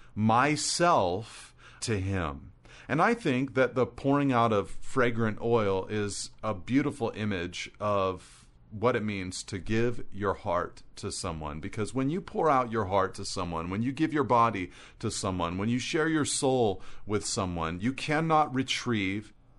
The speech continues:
those moments, those experiences back.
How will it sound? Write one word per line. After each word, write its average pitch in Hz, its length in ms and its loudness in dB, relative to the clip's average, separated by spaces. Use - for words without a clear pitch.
those 120 300 2
moments, 131 600 2
those 113 300 0
experiences 104 1200 -2
back. 131 640 -2